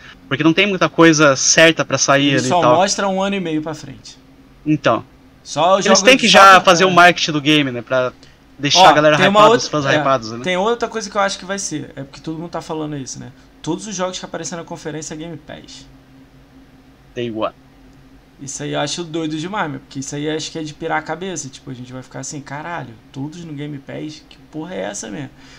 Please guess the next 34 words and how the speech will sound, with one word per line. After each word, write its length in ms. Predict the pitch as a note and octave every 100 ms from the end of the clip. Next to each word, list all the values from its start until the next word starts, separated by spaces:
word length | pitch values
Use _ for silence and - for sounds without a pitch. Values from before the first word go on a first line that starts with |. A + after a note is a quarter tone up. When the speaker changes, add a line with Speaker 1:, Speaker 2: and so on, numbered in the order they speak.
| -
Speaker 2:
Imagina, 200 | B3 D4+
o 20 |
cara 160 | - G#3
falar 180 | G#3+ G#3+
cinquenta 440 | G#3+ G#3 G#3 A3+
jogos 240 | G#3 G3+ G3
lá. 220 | G3 C#3+ - -
Ó, 300 | G#3 F3+ D3 D3+
hoje 340 | G3+ A#3+ C4
a 80 | A#3+
I 100 | A#3
D 280 | F3+ G#3 G#3+
Xbox 340 | E3+ F#3+ G#3
tava 200 | A#3 G#3+
lá 100 | G#3+
no 100 | G#3+
Twitter 280 | G#3 G3+ G3+
falando 260 | G3 F#3 G3+
assim, 300 | F#3+ D3+ - - - -
"Quarenta 680 | C#4 D#4 D4+ D#4 D#4+ D4+ D4
jogos 320 | C4+ C4+ B3+
vai 160 | B3 B3+
ser 100 | B3
lançado 380 | A#3+ A#3 A3+ A3+
entre 180 | A3
o 20 | G3+
dia 220 | F#3 G#3
quinze 400 | - G#3+ A3 G#3
e 40 |
o 40 | F3+
dia 180 | G3
vinte 300 | F#3+ G3 F#3+
e 40 | F#3+
um." 160 | D3